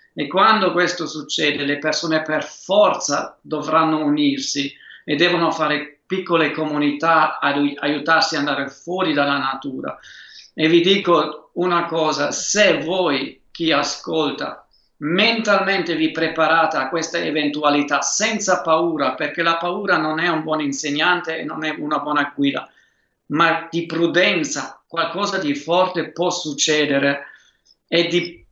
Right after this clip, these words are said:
pensarci e di prepararsi, allora saremo molto, molto meno colpiti se dovesse accadere. E se abbiamo qualche appoggio in natura,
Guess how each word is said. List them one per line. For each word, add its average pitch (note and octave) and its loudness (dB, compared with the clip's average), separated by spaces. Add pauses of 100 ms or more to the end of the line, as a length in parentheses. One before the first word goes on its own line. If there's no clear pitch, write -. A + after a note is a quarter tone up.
pensarci F#3 2
e D#3+ -4
di D3 -8
prepararsi, E3 -2
allora F3 -2
saremo D#3+ -2
molto, F3+ 0
molto E3+ 0
meno D#3 2
colpiti C#3+ 0
se E3 2
dovesse D3 -2
accadere. C3+ -4 (360)
E E3 2
se - -2
abbiamo E3 0
qualche E3+ 0
appoggio D3+ -4
in F3+ -2
natura, C#3+ -2